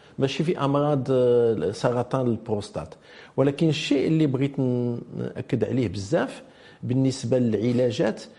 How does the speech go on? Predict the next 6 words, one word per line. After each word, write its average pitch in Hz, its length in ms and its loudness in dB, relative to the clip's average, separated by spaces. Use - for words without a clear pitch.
هو 135 600 2
خص - 340 -6
المريض 135 500 -2
يكون 143 340 0
عارف 127 340 -2
بالضبط 127 640 -2